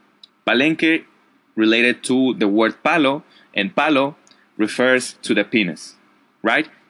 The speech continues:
Echar is, it, it's, it's the verb to,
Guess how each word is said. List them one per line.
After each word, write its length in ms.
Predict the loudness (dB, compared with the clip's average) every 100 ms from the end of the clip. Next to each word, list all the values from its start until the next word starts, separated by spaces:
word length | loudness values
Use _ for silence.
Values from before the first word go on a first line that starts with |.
| -8
Echar 500 | -6 -2 0 0 0
is, 320 | -2 -4 -10 -4
it, 220 | -4 -4
it's, 280 | -8 -8 -6 -2 -2 -2 -4 -2
it's 400 | -2 0 -4 -2
the 100 | -2
verb 360 | 0 0 -2 -8 _ _ _ _ -2
to, 680 | 2 2 2 0 0 -2